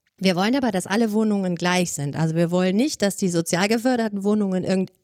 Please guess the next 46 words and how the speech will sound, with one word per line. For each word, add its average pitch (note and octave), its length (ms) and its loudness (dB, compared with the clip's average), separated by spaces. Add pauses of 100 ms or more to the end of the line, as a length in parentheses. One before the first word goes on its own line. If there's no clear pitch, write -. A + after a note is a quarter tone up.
(160)
außer B3 380 0
der G3 140 2
Miete, G#3 340 0
dass F3 160 -4
die F3+ 120 -2
irgendwie G3 280 0
anders F#3 360 0
sind E3+ 180 -2
als E3 120 -2
die F3 120 -2
frei C#3+ 260 0
finanzierten C#3+ 580 -2
Wohnungen. - 280 -6 (360)
Und F3 140 2
die A#3+ 40 6
sind C#4+ 160 0
ja B3 80 0
gedeckelt G3+ 460 0
sowieso F3 380 2
schon C4+ 200 0
von E3+ 160 -2
der D3 120 0
Größe. E3+ 420 0 (800)
Wir G#3+ 160 2
wollten G3+ 280 2
halt A3+ 120 0
viel G3+ 140 0
Gemeinschaftsfläche, G3 1000 -2
aber E3 160 2
wir D#3+ 100 2
wollten E3+ 240 0
dann D#3 140 0
wieder C#3+ 200 2
nicht, G3 280 0
dass C4+ 120 -2
die C4+ 100 2
Gemeinschaftsfläche A3+ 800 0
unseren G#3 200 2
Flächenverbrauch C#3+ 720 0
erhöht. C#3 320 -2
Und D3 60 2
dann D#3+ 100 0
haben F3+ 100 2
wir F#3 80 0
gesagt, F#3 260 0
okay, F3 380 0